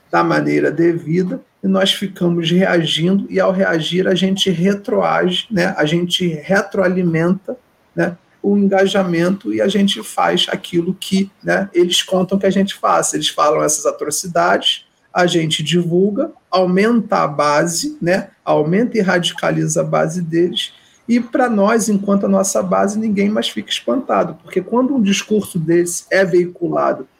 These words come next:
sem ter uma resposta à altura nossa, uma resposta propositiva nossa, né, o que acontece é que,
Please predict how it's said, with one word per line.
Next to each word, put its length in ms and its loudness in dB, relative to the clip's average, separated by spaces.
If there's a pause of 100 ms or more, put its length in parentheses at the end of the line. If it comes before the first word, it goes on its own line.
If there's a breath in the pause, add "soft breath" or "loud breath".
(140)
sem 240 0
ter 220 0
uma 160 0
resposta 760 0
à 40 2
altura 460 0
nossa, 380 0
uma 100 -2
resposta 480 -4
propositiva 1120 -2
nossa, 540 -2 (400)
né, 380 0 (280 loud breath)
o 80 0
que 160 0
acontece 840 0
é 80 0
que, 380 -4